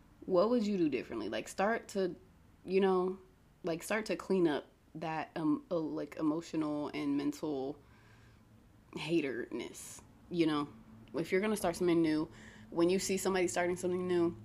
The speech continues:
stop being a dick. Like, have grace for other people, and then you might give yourself enough grace to actually try that thing that you're trying to do. Um,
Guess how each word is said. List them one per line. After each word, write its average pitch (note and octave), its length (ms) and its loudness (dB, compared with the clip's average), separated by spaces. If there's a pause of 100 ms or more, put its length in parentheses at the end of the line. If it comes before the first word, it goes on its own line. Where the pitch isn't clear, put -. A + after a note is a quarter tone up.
(760)
stop G3+ 240 0
being G#3 160 2
a C3 40 0
dick. - 320 -6 (680)
Like, - 140 0
have G3+ 280 2
grace E3 280 0
for D#3 120 -2
other D#3 140 0
people, G#3+ 500 -2
and F3 160 0
then D#3 100 4
you D3+ 120 6
might D#3 340 -2
give D#3+ 140 0
yourself D3+ 300 -8
enough C#3 220 -8
grace C3 240 -8
to - 120 -6
actually - 240 -6
try - 240 -4
that - 180 -6
thing - 300 -8 (380)
that D3 180 -4
you're C3 80 -2
trying G2+ 240 -6
to - 60 -8
do. - 100 -14 (960)
Um, D#3+ 580 -4